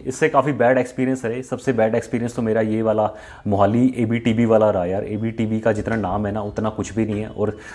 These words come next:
सबसे वर्स्ट एक्सपीरियंस तो जो सा ये फिजियोथेरेपिस्ट था मिस्टर तिवारी, इसके साथ मेरा एक्सपीरियंस रहा। अ, पता नहीं, मुझे नहीं लगता यार ये लोग इतना हाइप कर देते हैं किसी को या फिर इतना अपने आप को दिखाते हैं कि हम ऐसा कर देंगे, वैसा कर देंगे।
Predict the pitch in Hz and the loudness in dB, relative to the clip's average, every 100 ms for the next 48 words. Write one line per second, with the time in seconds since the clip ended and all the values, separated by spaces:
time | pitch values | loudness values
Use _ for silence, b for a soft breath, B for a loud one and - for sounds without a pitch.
0 | B - 123 147 107 113 120 123 - 117 | B 2 4 6 6 4 2 -2 -4 -4
1 | 117 - 117 107 101 110 107 107 104 - | -4 -4 -4 -4 -2 -2 0 -2 -4 -4
2 | 101 110 104 98 107 107 98 90 98 - | -4 -2 -2 -2 -2 -4 -4 -4 -4 -4
3 | 98 101 92 98 131 B B B B - | -4 0 0 0 -4 B B B B -6
4 | 120 - 139 123 113 113 113 - 117 117 | -6 2 4 6 4 2 2 0 -2 -2
5 | 110 107 107 - B B B 104 104 101 | -2 -2 -2 -4 B B B -4 -2 -2
6 | 101 - 135 160 160 143 123 151 131 - | -4 0 4 6 6 4 6 4 2 4
7 | 123 120 123 113 113 117 - 117 110 113 | 4 4 4 2 0 -2 -8 -6 -2 0
8 | 110 - 107 117 117 107 107 117 - - | -2 0 0 2 0 0 0 -2 -4 -4
9 | 110 113 107 - 92 95 110 101 107 107 | -2 2 2 2 -2 -2 0 0 0 -2
10 | 98 - 113 - 101 98 95 110 110 107 | -2 -4 -4 -4 -4 0 0 0 -2 -2
11 | 101 - 117 110 101 98 110 95 90 107 | -4 -4 -4 0 0 0 -2 -2 -2 -2
12 | 98 90 101 | -2 -4 -6